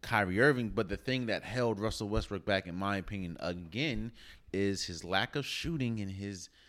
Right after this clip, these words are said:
late game decision making is still off, man. And any Wizard fan who wants to go up, like, who, who is upset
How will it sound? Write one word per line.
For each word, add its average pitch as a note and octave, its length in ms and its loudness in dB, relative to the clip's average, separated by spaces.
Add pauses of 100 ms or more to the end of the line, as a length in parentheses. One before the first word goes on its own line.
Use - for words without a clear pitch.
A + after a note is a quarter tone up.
(160)
late F#2+ 300 -2
game A2+ 580 -4 (260)
decision A2 580 0
making E2+ 320 -4
is D#2+ 100 -6
still A2+ 540 -4
off, F#2 480 -4
man. F2+ 440 -4
And A2+ 260 0 (340)
any F#3 300 0
Wizard C#3 440 2
fan G#2+ 380 -2
who G2+ 120 -8
wants G2+ 460 -4
to G2 160 -4
go G#2 280 2
up, G#2+ 340 2
like, G2 200 0 (320)
who, B2 420 -2 (500)
who C3+ 440 -2 (240)
is - 260 -2
upset - 540 -2